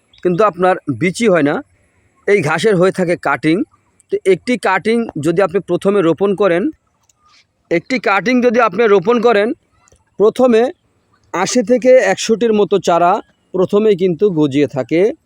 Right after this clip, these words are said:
একবার কাটার পরে কয়েক গুণ বেশি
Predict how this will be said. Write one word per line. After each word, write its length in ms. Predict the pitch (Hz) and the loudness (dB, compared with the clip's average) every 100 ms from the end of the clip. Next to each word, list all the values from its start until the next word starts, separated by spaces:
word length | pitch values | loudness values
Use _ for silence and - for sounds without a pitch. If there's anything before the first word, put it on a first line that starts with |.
| _ _ _ _ _ _ 175 | _ _ _ _ _ _ 0
একবার 380 | 180 180 233 226 | 0 2 0 0
কাটার 380 | - 180 220 226 | -2 -2 0 0
পরে 280 | 190 214 196 240 - _ _ | 0 0 2 0 -6 _ _
কয়েক 260 | 185 190 196 | 0 2 0
গুণ 180 | 208 233 | 0 0
বেশি 300 | 180 165 185 | 0 0 -2